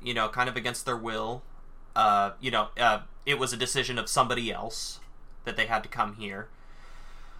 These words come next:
Um, but whereas you went one path, Adachi went another. You, you know, managed to find happiness here. He found friends,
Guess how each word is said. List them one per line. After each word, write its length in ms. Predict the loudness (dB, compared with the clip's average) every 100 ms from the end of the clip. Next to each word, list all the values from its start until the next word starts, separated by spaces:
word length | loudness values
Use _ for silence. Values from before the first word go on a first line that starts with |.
| -14 -16 4
Um, 540 | 6 6 4 0 -4 -8 -12 -12 -12 -12 -12 -14 -16 -18 -18 -16 -16 -16 -14 -14 -14 -14 -14 -14 -14 -14 -12 8
but 320 | 8 8 2
whereas 840 | 8 10 10 6 2 -4 -6 -8 -12 -16 -20 -20 -18 -16 -16 -8
you 260 | 0 2 4
went 280 | 2 2
one 200 | 6 6
path, 320 | 8 8 8 4
Adachi 400 | 6 6 6 0
went 180 | 0
another. 480 | 2 2 2 0 -8 -10 -10 -4
You, 240 | -4 -4 -10 -12 -6
you 120 | 2
know, 240 | 4 2 -2
managed 480 | 2 4 4 0 -4
to 460 | 0 2 4 2 0 -8 -14 -14 0
find 220 | 6 6
happiness 520 | 8 4 4 -8 -8 -6
here. 280 | -4 -4 -4
He 100 | 0
found 420 | 6 8 6 2
friends, 920 | -4 2 2 2 -6 -10 -10 -10 -10